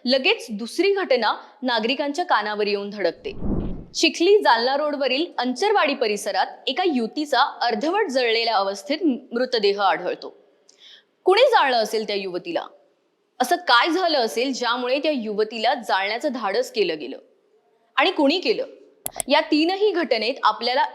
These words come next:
एक बाब समान दिसून येते, ती म्हणजे आपण ज्याच्यावर विश्वास ठेवतो,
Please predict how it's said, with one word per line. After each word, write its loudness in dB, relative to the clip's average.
एक 0
बाब 0
समान -4
दिसून -2
येते, -6
ती 4
म्हणजे 4
आपण 4
ज्याच्यावर -2
विश्वास 0
ठेवतो, 0